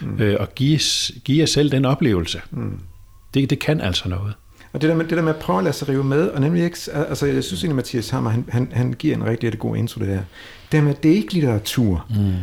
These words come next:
Speaker 1: Du skal ikke nødvendigvis sidde og følge med, og det behøver du heller ikke, fordi du kan historien.
Speaker 2: Mm.
Speaker 1: Men prøv at mærke,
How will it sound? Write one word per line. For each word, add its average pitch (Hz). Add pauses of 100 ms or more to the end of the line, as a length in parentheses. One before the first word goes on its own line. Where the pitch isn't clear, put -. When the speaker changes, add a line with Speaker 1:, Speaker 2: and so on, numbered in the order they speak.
(160)
Speaker 1:
Du 135
skal 170
ikke 220
nødvendigvis 147
sidde 175
og 120
følge 120
med, 127 (640)
og -
det -
behøver 156
du 131
heller 117
ikke, 120
fordi 135
du -
kan -
historien. 147 (100)
Speaker 2:
Mm. 101 (240)
Speaker 1:
Men 127
prøv -
at 117
mærke, 113